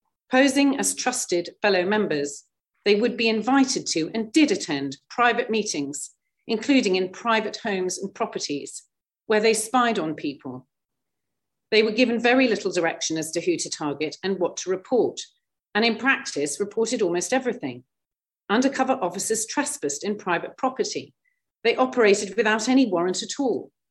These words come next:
on instructions so wide they could select for themselves who to target and what to collect. These activities plainly conflicted with the law, and not just any law,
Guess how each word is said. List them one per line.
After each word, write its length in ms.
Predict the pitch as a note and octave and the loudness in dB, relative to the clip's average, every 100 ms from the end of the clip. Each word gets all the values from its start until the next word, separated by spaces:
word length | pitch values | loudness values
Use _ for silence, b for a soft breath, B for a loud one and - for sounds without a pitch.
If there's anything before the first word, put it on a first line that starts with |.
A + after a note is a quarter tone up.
| _ _ _ | _ _ _
on 120 | G#3+ | 2
instructions 840 | A#3 A3 - C#4+ C#4+ - F#3 F#3 - | 2 0 0 0 0 -2 -4 -2 2
so 160 | B3 | 2
wide 420 | A3+ B3+ G#3 D#3 | 4 4 4 2
they 120 | F#3 F3+ | 0 -2
could 180 | - | -4
select 400 | - A3+ B3 B3 - | -4 -2 0 -2 -6
for 80 | G#3 | -4
themselves 600 | G#3 G#3 C4 C4 G3+ - | -4 0 0 0 0 -4
who 120 | G3 | -6
to 120 | - | -6
target 460 | D3+ D#3+ C#3+ - - | -6 -4 -6 -8 -8
and 100 | E3 | -6
what 180 | D#3+ - | -6 -6
to 100 | D3+ | -10
collect. 500 | - C#3 B2 - - _ _ _ _ _ _ _ - | -6 -6 -6 -12 -20 _ _ _ _ _ _ _ 4
These 240 | C#4+ D4 | 6 4
activities 760 | A3+ - A3 F#3 - D3 D3 - - | 0 2 2 2 -2 -2 -2 -6 -10
plainly 360 | A#3+ A#3 A#3+ | -2 0 0
conflicted 680 | A#3 A3+ - C#4+ - - E3 | -2 -6 -2 -4 -2 -4 -4
with 140 | G3+ G3 | -2 -2
the 60 | |
law, 400 | G#3+ B3+ E3 - - _ _ | 2 4 2 0 -10 _ _
and 140 | - A#3+ | 2 4
not 160 | D4 | 4
just 220 | A3 A#3 - | 2 -4 0
any 340 | C4 D4 C4 D#3+ | 6 8 8 4
law, 320 | A#2+ C#3+ G#3 | -2 -6 -10